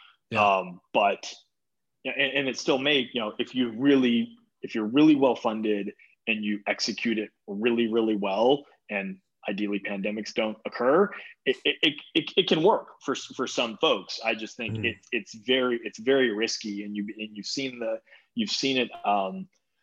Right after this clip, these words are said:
Speaker 2: fail on the corporate housing side as well, you know,
Speaker 1: Yeah.
Speaker 2: not just in the pandemic, but, but prior. I mean, corporate housing invented the master lease model. That,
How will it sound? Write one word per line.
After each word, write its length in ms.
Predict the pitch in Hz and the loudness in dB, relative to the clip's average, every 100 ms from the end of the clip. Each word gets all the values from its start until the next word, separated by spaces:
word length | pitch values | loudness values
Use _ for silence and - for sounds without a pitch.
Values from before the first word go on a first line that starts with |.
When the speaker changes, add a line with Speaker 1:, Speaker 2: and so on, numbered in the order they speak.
| _ - | _ -18
Speaker 2:
fail 400 | - 120 113 104 | 2 4 6 4
on 80 | 101 | 2
the 80 | |
corporate 360 | 95 123 110 98 | 0 0 2 2
housing 340 | 107 95 104 | 2 2 -4
side 300 | - - 101 | -2 -2 0
as 160 | 95 87 | -4 0
well, 420 | 107 110 98 90 113 | 4 4 4 0 -6
you 100 | 104 | -6
know, 180 | 95 95 | -4 -4
Speaker 1:
Yeah. 180 | 95 92 | -6 -8
Speaker 2:
not 300 | 113 107 101 | -2 -2 0
just 240 | 107 - | -4 -4
in 40 | 104 | -8
the 60 | |
pandemic, 560 | 98 104 104 147 117 95 | -6 -4 0 0 0 -4
but, 140 | - | -8
but 160 | 104 95 | -8 -8
prior. 340 | - 151 107 | 2 2 2
I 60 | 101 | -2
mean, 180 | 104 101 _ _ _ - | -8 -10 _ _ _ -2
corporate 360 | - 180 147 | 2 4 2
housing 560 | 101 127 131 110 104 98 | 2 2 2 -2 -8 -10
invented 500 | 107 101 113 127 101 | -10 -6 -2 -2 -2
the 60 | 95 | -6
master 340 | 95 95 - | -10 -10 -10
lease 280 | 90 87 - | -10 -12 -10
model. 200 | 90 87 | -6 -4
That, 160 | 87 | -4